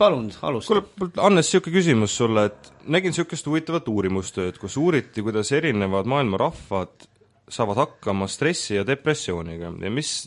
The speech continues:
Speaker 2: nagu selle uuringu tulemus oli, oli siuke ääretult huvitav, et läänemaailm, kui läänemaailmas inimest tabab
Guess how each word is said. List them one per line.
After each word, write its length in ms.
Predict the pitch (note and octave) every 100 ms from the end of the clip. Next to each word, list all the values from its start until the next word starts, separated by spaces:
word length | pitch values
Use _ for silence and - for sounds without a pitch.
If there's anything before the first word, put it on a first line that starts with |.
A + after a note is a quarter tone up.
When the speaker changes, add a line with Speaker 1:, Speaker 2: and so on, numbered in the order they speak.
| A2+
Speaker 2:
nagu 240 | G#2 G#2
selle 480 | G#2+ G2+ G2+ G2+ F#2+
uuringu 640 | G#2+ D#3 C#3 G#2 G2+ F#2+ - -
tulemus 480 | G#3 C#3 G2+ G2 G2+ G2
oli, 160 | F#2+ - _ _ _ _ _ _ _ _
oli 300 | A2 A#2+ A#2+ A#2+
siuke 220 | - - D#3+
ääretult 340 | F#3+ D3 C3+
huvitav, 320 | G#3 E3+ -
et 80 | G2
läänemaailm, 1000 | B2+ G3+ E3 A#2 F3 F#3+ G#2 G2 F2+ F2+ E2+ _ _ _ _ _ _ _ _ _ _
kui 320 | - A2 A2 G#2+
läänemaailmas 760 | D#3+ F3 B2 D#3 D3+ G#2 G2
inimest 400 | D3+ D#3+ G2+ -
tabab 360 | C#3 C#3+ A2